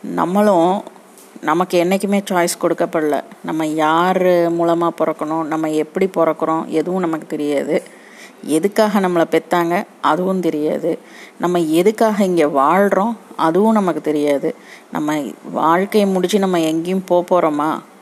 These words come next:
அதுவும் நமக்கு தெரியாது. இப்படி இந்த கல்லு மாதிரி தான் நம்ம எந்த கேள்விக்குமே பதில் தெரியாம, ஆனா அந்த கல்லு எவ்வளோ சந்தோஷப்பட்டு பறந்து கண்ணாடி உடைச்சுச்சோ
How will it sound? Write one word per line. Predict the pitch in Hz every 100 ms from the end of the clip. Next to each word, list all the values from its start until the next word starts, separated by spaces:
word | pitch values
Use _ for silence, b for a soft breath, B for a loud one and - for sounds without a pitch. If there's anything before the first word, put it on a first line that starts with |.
| -
அதுவும் | - 151 156 160 196
நமக்கு | 185 151 -
தெரியாது. | 143 147 151 151 - B B B
இப்படி | - 147 165
இந்த | 156 -
கல்லு | 156 160 214 226
மாதிரி | 202 185 175 165
தான் | 185 196
நம்ம | 175 160 151 151 196 220 - - - - -
எந்த | 147 143 165 202
கேள்விக்குமே | 202 208 208 202 214 208
பதில் | 170 180
தெரியாம, | 180 165 151 147 143 147 202 - -
ஆனா | 160 160 156
அந்த | 190 190 160
கல்லு | - 131 180 202
எவ்வளோ | 175 151 160 170 180
சந்தோஷப்பட்டு | 180 185 185 185 180 180 185
பறந்து | 165 170 180
கண்ணாடி | - 165 165 170
உடைச்சுச்சோ | 165 147 - 156 147 143